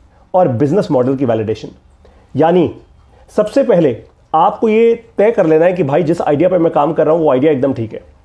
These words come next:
एकदम conviction हो जानी चाहिए आपको। एकदम ना कोई भी आके अगर आपको नींद में भी पूछे तो आपको confidence के साथ आवाज आए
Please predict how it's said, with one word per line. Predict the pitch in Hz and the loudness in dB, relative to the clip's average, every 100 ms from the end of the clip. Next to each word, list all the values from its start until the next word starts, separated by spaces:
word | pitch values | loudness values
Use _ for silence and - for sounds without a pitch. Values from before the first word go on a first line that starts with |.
| - | -2
एकदम | 208 226 311 | 0 2 0
conviction | 220 175 156 - 214 | 2 0 0 0 2
हो | |
जानी | 147 139 | 2 2
चाहिए | 151 165 196 | 0 0 0
आपको। | 147 151 - 185 | 0 -2 0 -2
एकदम | 151 196 | 0 2
ना | 220 220 - - _ - | 2 0 -4 -18 _ 0
कोई | 208 262 | 2 2
भी | 240 | 2
आके | 175 165 165 117 - _ - | 2 2 -2 -4 -10 _ -2
अगर | 175 | 0
आपको | 180 180 | 2 2
नींद | 180 151 185 | 2 2 2
में | 214 190 | 2 0
भी | 196 | 0
पूछे | 143 139 160 123 - | -2 -2 -2 -4 -2
तो | |
आपको | 147 196 | -2 -2
confidence | 190 135 127 165 165 | -2 -2 -2 -2 -2
के | 170 | -2
साथ | 147 | -2
आवाज | 143 127 123 | 0 0 0
आए | 110 | -2